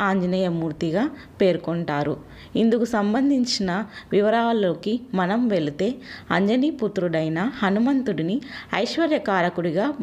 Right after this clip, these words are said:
మనమందరం భావిస్తాము. ఆయన ఉన్న చోట లక్ష్మి కూడా కొలువై ఉంటుందని హిందువులు అనాదిగా నమ్ముతున్నారు. అందువల్లనే మనం నిత్యం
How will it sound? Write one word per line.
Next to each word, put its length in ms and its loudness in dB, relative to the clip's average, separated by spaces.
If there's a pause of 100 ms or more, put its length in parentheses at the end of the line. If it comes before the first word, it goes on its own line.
మనమందరం 640 0
భావిస్తాము. 760 -2 (360)
ఆయన 240 0
ఉన్న 280 2 (120)
చోట 220 2 (420)
లక్ష్మి 360 2
కూడా 300 0
కొలువై 400 0
ఉంటుందని 680 -2 (280)
హిందువులు 600 2 (240)
అనాదిగా 480 2
నమ్ముతున్నారు. 800 -2 (260)
అందువల్లనే 760 2 (180)
మనం 320 0 (260)
నిత్యం 460 0